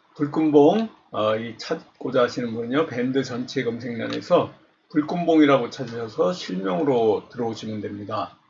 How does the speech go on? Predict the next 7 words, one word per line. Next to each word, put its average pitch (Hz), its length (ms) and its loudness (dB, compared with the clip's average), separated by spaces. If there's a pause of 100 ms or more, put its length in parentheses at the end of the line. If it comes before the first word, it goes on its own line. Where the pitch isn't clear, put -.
(400)
아, 127 80 -10
오늘 147 440 6
우리가 139 680 6
대응했던 127 600 0
종목들 120 840 0
살펴보도록 123 800 -4
하겠습니다. 104 680 -8